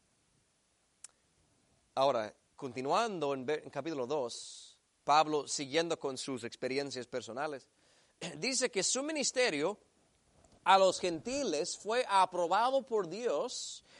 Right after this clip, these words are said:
y él comunicó ese ministerio con los demás. En capítulos dos, versos uno a cinco, Pablo hace muy claro que Dios le llamó para, eh, ministrar a los gentiles.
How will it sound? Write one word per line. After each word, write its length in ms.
y 140
él 160
comunicó 800
ese 220
ministerio 500
con 120
los 120
demás. 500
En 80
capítulos 460
dos, 400
versos 520
uno 300
a 60
cinco, 520
Pablo 280
hace 220
muy 180
claro 400
que 380
Dios 380
le 140
llamó 400
para, 400
eh, 140
ministrar 760
a 100
los 360
gentiles. 1000